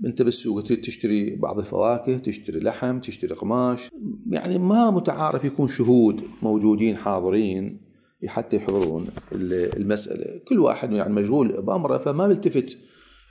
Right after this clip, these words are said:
إليك أنت ماذا قلت والبائع ماذا أجابك إلى آخره. لذلك يقولون المشهور من علمائنا أن القول هذا يكون قول البائع مع يمينه،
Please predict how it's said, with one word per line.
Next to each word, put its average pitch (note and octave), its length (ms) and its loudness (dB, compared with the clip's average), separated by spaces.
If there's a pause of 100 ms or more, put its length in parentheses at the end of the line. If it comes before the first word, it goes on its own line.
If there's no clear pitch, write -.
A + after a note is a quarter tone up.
(160)
إليك B2+ 400 2
أنت B2+ 220 0 (240)
ماذا A2 300 0
قلت D#3 400 -4
والبائع G#2 680 -2
ماذا G2+ 440 -2
أجابك D#3 400 0
إلى A#2 180 0
آخره. F2 640 -4 (420)
لذلك G3+ 440 2
يقولون D3 500 0
المشهور B2 720 -2 (1040)
من D#3 160 -2
علمائنا E3+ 720 0
أن D#3+ 100 0
القول D3+ 380 0
هذا E3+ 160 0
يكون E3+ 240 2
قول F3 260 0
البائع F3 460 0
مع D3 460 -4
يمينه، C3+ 680 2